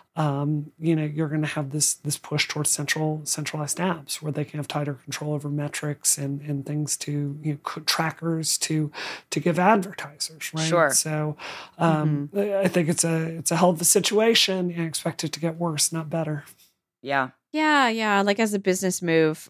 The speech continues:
Speaker 3: ov-, I think I can see where Reddit is coming from, but I just have so little sympathy 'cause it's like, well, you're so late to the game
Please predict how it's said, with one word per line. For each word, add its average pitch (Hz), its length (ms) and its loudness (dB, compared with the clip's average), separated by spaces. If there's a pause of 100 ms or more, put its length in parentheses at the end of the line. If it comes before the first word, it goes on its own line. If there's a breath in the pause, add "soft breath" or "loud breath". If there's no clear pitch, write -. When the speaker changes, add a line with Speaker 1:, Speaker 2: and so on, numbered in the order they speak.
(120)
Speaker 3:
ov-, 165 360 6
I 170 120 2
think 165 260 -2
I 151 80 0
can 151 220 -2
see 139 720 0
where 147 440 2
Reddit 151 380 0
is 143 160 -4
coming 165 400 -2
from, 147 440 0
but 147 120 0
I 151 140 4
just - 240 -8
have 147 160 0
so 156 380 0
little 151 280 0
sympathy 156 580 -2
'cause 156 220 -8
it's 170 180 -6
like, 220 160 0
well, 226 140 -2
you're 214 300 2
so 254 520 2
late 175 520 4
to - 120 -2
the 151 140 2
game 147 580 0